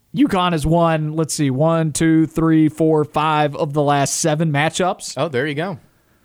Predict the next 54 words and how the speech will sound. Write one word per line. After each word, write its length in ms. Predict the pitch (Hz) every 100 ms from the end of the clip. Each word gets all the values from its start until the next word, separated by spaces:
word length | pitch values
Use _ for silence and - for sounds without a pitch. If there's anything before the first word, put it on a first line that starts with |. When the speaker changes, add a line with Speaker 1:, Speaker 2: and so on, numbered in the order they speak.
| -
Speaker 2:
There 140 | 104
you 80 | 113
go. 240 | 143 147 - _ _ _
Speaker 1:
As 260 | 175 214 180
they 180 | 214 202
should, 600 | - 226 226 302 370 -
considering 580 | 214 170 214 208 196 185
they 160 | 190
are 200 | 185 180
an 80 | 170
F 200 | 175 180
B 200 | 185 185
S 180 | 180 -
program. 680 | - 202 190 208 226 320 349 _
But 380 | 196 175 160 160 165 -
let's 240 | 151 202 -
see 140 | 269
how 180 | 262 262
it 80 | 262
turns 280 | 269 269
out 360 | 277 240 - _
for 140 | 202
the 80 | 180
Minutemen. 580 | 175 165 160 156 143 127 - _ _
Maybe 240 | 151 175 214
they 180 | 226 220
can 160 | 214
find 240 | 208 196 185
a 40 |
way 140 | 170
to 100 | 151
shock 340 | 139 180 156 156
'em. 140 | 131
Last, 360 | 131 156 170 -
uh, 220 | 170 147
two 140 | -
years 220 | 220 175 151
ago, 180 | 151
uconn 420 | 139 143 156 143 131
beat 120 | 135
'em 80 | 117
fifty-six 460 | 160 143 151 139
to 60 | 135
thirty-five. 480 | 151 135 131 139 127
So 80 | 196
there's 200 | 320 -
some 140 | 208
useless 420 | 180 220 - 170
football 420 | - 196 - 165 147
knowledge 360 | 151 139 131
for 140 | - 151
folks 320 | 156 135 -
out 240 | 127 120
there. 220 | 139 117